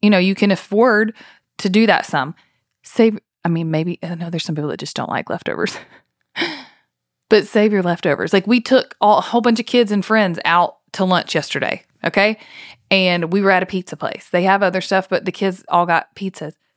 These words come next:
we had half of what was eaten there left over. So what did we do? We put together a fruit tray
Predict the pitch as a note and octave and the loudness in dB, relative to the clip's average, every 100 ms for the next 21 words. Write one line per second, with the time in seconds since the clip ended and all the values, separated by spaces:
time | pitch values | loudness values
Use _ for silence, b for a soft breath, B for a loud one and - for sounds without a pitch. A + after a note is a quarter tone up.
0 | _ _ _ _ - B3+ C#4+ C#4+ D4+ D4+ | _ _ _ _ 0 2 4 4 2 2
1 | - B3+ D4+ C#4 G#3 G#3+ G3+ G#3 - C#4+ | 0 2 2 -2 -2 0 2 -2 0 -4
2 | - A3 A#3 C#4+ B3 G3 G3+ C#4 G4 D#4 | 0 2 4 2 2 2 2 0 2 -2
3 | - - b b - F#3 E3+ F#3+ A#3 A3+ | -4 -10 b b -2 0 2 2 0 -2
4 | A#3+ B3+ F4+ - b b - G#3 C4+ - | 0 2 2 0 b b 0 2 2 2
5 | A3+ G#3+ G3+ - - A3+ B3+ - A#3+ G3+ | 2 4 4 0 2 2 2 0 2 2
6 | A3+ | 0